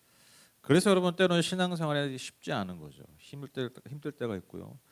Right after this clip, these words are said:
또 심지어 신앙생활에 회의가 올 때도 있습니다. 누구나 있습니다. 그런데 여러분, 우리가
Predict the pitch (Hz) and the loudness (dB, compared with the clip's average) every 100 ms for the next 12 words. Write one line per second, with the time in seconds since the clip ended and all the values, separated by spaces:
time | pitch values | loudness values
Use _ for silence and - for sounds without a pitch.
0 | _ _ - 120 143 135 127 - 147 143 | _ _ -12 -12 -10 -2 -2 -2 -8 -8
1 | 135 123 120 110 160 165 147 127 104 98 | -8 -6 -6 -6 -6 -6 -2 -2 2 0
2 | 95 - 101 92 123 104 - - - _ | -2 -6 -8 -6 -12 -12 -14 -20 -20 _
3 | - 78 90 117 139 113 - 78 71 _ | -20 -18 -14 -10 -10 -10 -16 -20 -20 _
4 | _ _ _ _ _ _ _ _ _ _ | _ _ _ _ _ _ _ _ _ _
5 | _ _ _ - - - - _ 170 165 | _ _ _ -20 -20 -20 -20 _ 2 4
6 | 156 139 135 143 127 131 131 127 | 6 6 4 0 0 2 2 2